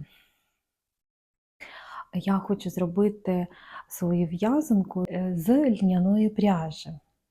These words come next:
І саме зараз я стою біля машини, і ви бачите, ось ця бобінка з пряжі, вона стоїть, ця буде в'язанка зв'язана на машині.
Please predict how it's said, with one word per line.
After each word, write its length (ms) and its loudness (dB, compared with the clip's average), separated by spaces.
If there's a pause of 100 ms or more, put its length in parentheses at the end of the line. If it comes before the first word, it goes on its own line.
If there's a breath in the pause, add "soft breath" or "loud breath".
(760 soft breath)
І 580 0
саме 320 2
зараз 380 2
я 120 4
стою 280 2
біля 280 4
машини, 760 6
і 200 0
ви 100 0
бачите, 560 0
ось 320 -2 (560 loud breath)
ця 380 -2
бобінка 720 2
з 100 -4
пряжі, 420 2
вона 280 2
стоїть, 720 4
ця 180 2
буде 320 2
в'язанка 600 2
зв'язана 560 -2
на 200 0
машині. 720 -2